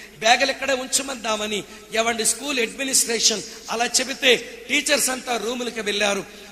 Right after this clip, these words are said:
రూములకి వెళ్ళి, "పిల్లలు వెళ్ళిపోండి, మీ బ్యాగులు విడిచిపెట్టేసేయండి"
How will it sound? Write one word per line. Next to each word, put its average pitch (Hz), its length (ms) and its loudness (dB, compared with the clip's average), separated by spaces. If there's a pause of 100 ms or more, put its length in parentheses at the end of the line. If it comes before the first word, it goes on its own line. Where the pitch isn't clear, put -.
రూములకి 247 400 -2
వెళ్ళి, 247 200 4
"పిల్లలు 285 320 4
వెళ్ళిపోండి, 277 600 2 (260)
మీ 226 120 -4
బ్యాగులు 233 440 4
విడిచిపెట్టేసేయండి" 214 1160 0